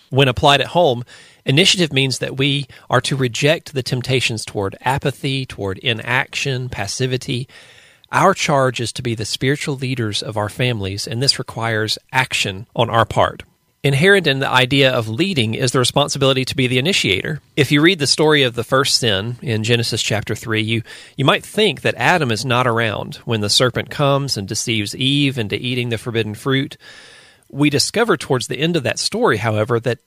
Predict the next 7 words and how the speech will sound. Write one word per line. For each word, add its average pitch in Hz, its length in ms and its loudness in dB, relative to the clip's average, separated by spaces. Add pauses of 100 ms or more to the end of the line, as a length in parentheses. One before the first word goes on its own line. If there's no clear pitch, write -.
(160)
Adam 196 280 -2
was 180 140 2
standing 151 580 -2
right 151 500 -2
there 139 400 0 (520)
all 180 240 4
along. 175 500 0